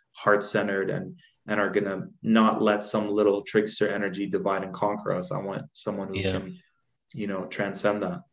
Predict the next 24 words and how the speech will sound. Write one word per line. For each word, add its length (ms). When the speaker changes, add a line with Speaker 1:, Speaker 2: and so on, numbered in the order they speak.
Speaker 2:
Exactly. 720
So 140
now 200
we're 80
touching 600
on, 400
you 120
know, 280
the 220
main 280
topic 340
really 220
of 160
this 160
whole 340
podcast, 380
which 160
is 200
being 220
an 200
empath 340
and 160
the 140
energy 520